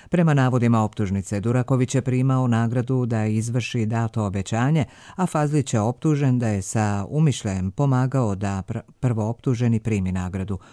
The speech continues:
Optužnica je na potvrđivanje proslijeđena sudu Bosne i Hercegovine.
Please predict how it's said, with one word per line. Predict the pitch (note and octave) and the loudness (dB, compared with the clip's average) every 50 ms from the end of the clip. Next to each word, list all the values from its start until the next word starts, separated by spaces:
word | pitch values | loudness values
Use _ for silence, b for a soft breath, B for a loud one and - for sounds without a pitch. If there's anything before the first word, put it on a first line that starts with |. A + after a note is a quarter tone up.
| B B B | B B B
Optužnica | - D3+ C#3 - - D3+ C3+ C3+ C3+ B2+ - B2+ | 0 0 0 2 2 2 4 4 2 2 2 0
je | A#2 A2 | 0 0
na | G#2+ G#2 | 0 0
potvrđivanje | - - G#2 - G2 F#2+ F#2 - B2 C3 D3 C#3+ D3 D3 | -2 -4 -6 -6 -6 -6 -2 -2 -2 0 0 0 0 -2
proslijeđena | - - G#2+ G2+ - - - A#2+ A#2 B2+ B2+ C3 C#3 | -2 -2 -4 -4 -2 -2 -2 -2 0 0 0 0 0
sudu | C3+ - - A2 G2+ G#2 A2 A#2+ | -2 -2 -4 -4 -2 -2 -2 -2
Bosne | A2+ G#2 F#2+ G2+ - - A#2 G#2+ G#2+ | -2 -4 -6 -6 -4 -2 -2 -2 -2
i | A2+ | -2
Hercegovine. | - - F#2+ - - - G2+ - F2+ F2 F#2+ F#2 F2+ F#2 | -4 -8 -10 -10 -10 -12 -10 -10 -8 -6 -6 -6 -6 -8